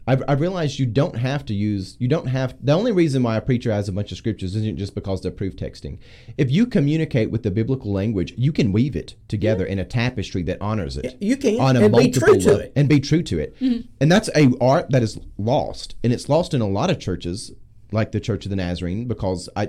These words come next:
Speaker 1: I don't think we've put the emphasis on biblical literacy as we should among our clergy. And also, I know, here's where I'm gonna get everyone mad right now if you're in the Church of the Nazarene.
Speaker 2: <laughs>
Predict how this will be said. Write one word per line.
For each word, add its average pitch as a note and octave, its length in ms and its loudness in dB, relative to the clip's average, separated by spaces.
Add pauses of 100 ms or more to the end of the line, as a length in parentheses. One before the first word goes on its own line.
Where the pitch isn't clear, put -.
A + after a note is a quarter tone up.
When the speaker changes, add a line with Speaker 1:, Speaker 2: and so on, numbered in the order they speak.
(140)
Speaker 1:
I A#2 120 2
don't A#2 340 -2
think A2+ 160 -2
we've G2+ 160 -4
put A2 160 -4
the G2 220 -4
emphasis G#2 420 -4
on F#2+ 140 -2
biblical G2 380 -4
literacy F#2+ 420 -2
as F2+ 120 -4
we F#2+ 120 -4
should F#2+ 400 -4
among F2+ 260 -4
our D#2+ 80 -6
clergy. G#2 540 -6 (680)
And F#3+ 160 4
also, C3 720 2 (680)
I E3+ 100 4
know, C3 100 4
here's E3 240 4
where G3 120 0
I'm D#3 80 0
gonna C#3 140 2
get A#2+ 160 2
everyone G2 640 0
mad E2+ 360 -2
right F2 140 -4
now F2 140 -4
if F2+ 100 -6
you're G2 180 -2 (140)
in B2+ 140 0
the G2+ 60 -2
Church - 220 -6
of - 80 -10
the F2 80 -4
Nazarene. E2+ 320 -6 (240)
Speaker 2:
<laughs> - 60 -20